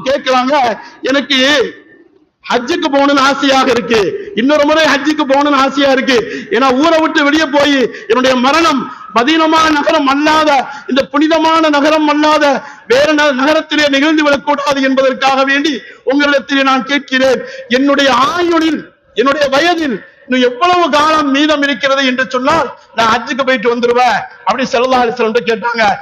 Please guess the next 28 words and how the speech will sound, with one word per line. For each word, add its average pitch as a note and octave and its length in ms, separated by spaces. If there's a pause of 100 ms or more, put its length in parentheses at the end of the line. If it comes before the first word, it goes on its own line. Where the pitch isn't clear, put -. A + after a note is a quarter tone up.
(220)
நபிகள் C4+ 440
நாயகம் C4 340
ஸல்லல்லாஹு B3+ 400
அலைஹி A#3+ 140
வஸல்லம் A#3 260
அவர்கள் C4 240 (300)
ஐந்து D4+ 520
விரலை, C4+ 320 (1120)
ஸல்லல்லாஹு B3+ 420
அலைஹி A#3+ 120
வஸல்லம் A#3+ 240
அவர்கள் C#4+ 260 (280)
இப்படி A#3+ 260
ஐந்து D#4+ 440
விரலை D4 280 (160)
காட்டிவிட்டு C4 580 (500)
சென்று B3 340
விட்டார்கள், A#3+ 500
மறைந்து A#3+ 260
விட்டார்கள். G3 440 (360)
இந்த A3+ 140
ஐந்து D4+ 340
விரலை D4 260 (100)
காட்டினால C4+ 460
என்ன D4 140
விளக்கம்? C4 580 (500)
உங்களுடைய B3 440
வயதில C#4+ 440